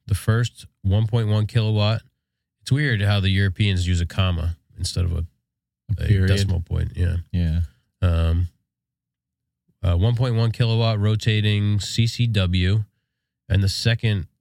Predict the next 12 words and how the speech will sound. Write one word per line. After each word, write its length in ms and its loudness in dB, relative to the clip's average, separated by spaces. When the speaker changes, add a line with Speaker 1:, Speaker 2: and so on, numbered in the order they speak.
Speaker 1:
three-quarter 440 0
kilowatt 500 0
rotating 460 2
C 240 -2
W 500 0
with 280 0
pneumatic 500 0
pressure 360 -4
control, 640 -2
providing 500 0
optimum 480 0
finish. 460 -4